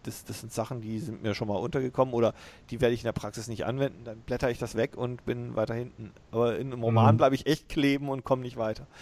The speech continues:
Speaker 1: <laughs> So. Ich kann
Speaker 2: Ja gut,
Speaker 1: Romane
Speaker 2: wahrscheinlich
Speaker 1: als
Speaker 2: lese ich's dann irgendwann auch nochmal, weil ich meistens gar kein Lesezeichen da reinpacke, sondern ich suche dann die Stelle, wo ich war und wenn ich dann natürlich irgendeine St-, also wenn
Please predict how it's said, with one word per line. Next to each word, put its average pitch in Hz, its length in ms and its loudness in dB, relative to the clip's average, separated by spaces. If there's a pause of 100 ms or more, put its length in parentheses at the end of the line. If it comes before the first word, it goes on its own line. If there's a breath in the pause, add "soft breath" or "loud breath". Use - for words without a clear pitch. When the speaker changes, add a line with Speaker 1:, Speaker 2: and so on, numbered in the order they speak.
(200 loud breath)
Speaker 1:
<laughs> - 800 -6
So. 117 280 0 (760 loud breath)
Ich - 120 -20
kann 151 240 0
Speaker 2:
Ja 110 80 10
gut, 117 80 12
Speaker 1:
Romane 127 100 10
Speaker 2:
wahrscheinlich 117 360 12
Speaker 1:
als 113 60 8
Speaker 2:
lese 120 200 12
ich's - 180 6
dann 127 160 10
irgendwann 123 320 8
auch 127 220 10
nochmal, 131 520 8
weil 117 220 8
ich - 260 -4
meistens 110 640 2
gar 107 220 8
kein 107 120 4
Lesezeichen 131 600 4
da 123 80 6
reinpacke, 127 480 4
sondern 110 340 8
ich - 200 -2
suche 113 200 -2
dann 117 140 8
die 104 80 8
Stelle, 107 460 8
wo 101 100 4
ich 98 120 0
war 110 460 6
und 110 340 2 (600 soft breath)
wenn 113 120 12
ich 107 120 8
dann 110 140 10
natürlich 113 360 8
irgendeine 117 300 8
St-, - 280 2
also 107 240 6
wenn 110 140 8